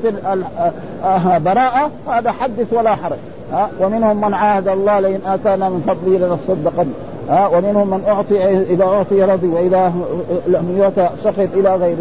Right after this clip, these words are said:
ذلك. فهذا ف-، فلازم نحن ن-، و-، وج-، وثبت في الحديث في صحيح البخاري رجل اسمه عبد الله بن أبي مليكة، ها، من التابعين، ها، يقول: "أدركت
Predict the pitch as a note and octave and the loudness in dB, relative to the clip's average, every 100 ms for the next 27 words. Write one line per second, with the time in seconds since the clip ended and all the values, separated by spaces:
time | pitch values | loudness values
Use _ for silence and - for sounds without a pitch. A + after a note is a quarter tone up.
0 | E3+ A#3+ B3+ B3+ - - - A3+ G#3+ G3+ | 0 2 2 -2 -4 -16 -8 -2 0 2
1 | F#3+ F#3+ G#3 F#3+ F#3+ E3 - - E3 F3 | 2 2 2 2 2 0 -4 -8 0 0
2 | D#3+ F3 G#3 A3 G3 F3+ G#3 F#3 G3 G3+ | 0 0 2 2 0 -2 -6 -2 0 2
3 | F#3 F3 F3 C3+ D#3+ F#3 - G3 G3+ G3+ | 0 0 -4 -2 -2 -2 0 0 2 0
4 | - C4+ A#3+ G#3 F#3+ F3+ F#3+ A3+ G3+ G3 | 0 2 2 0 -2 -4 -4 -2 -2 -2
5 | G3+ F3+ A3 F#3 F3 E3 G3 A3+ A#3 A#3+ | -2 0 0 0 -2 -2 2 4 4 2
6 | A#3+ - - - D#3+ F#3 F3+ G#3+ G3+ F#3+ | 0 -6 -16 -12 -8 -4 0 0 2 0
7 | F#3+ G3 F#3+ G3 F#3 E3 F#3 A3+ G3+ F#3 | 0 -2 0 2 2 -2 -2 2 2 0
8 | F3+ F#3 F#3 F#3 A3+ G3 E3 - - - | -2 -2 0 0 2 2 0 -4 -10 -16
9 | - - - C3 F3+ F#3+ F#3+ - F3+ E3+ | -16 -16 -8 -2 0 0 -2 0 0 2
10 | F3+ G#3+ G3 C3 - - C#3+ F3+ A3 B3 | 2 2 0 -2 -6 -8 -2 2 2 0
11 | - - - F3+ A3 A3 G3+ G#3+ B3 - | -2 -12 -4 0 2 2 0 0 -2 -2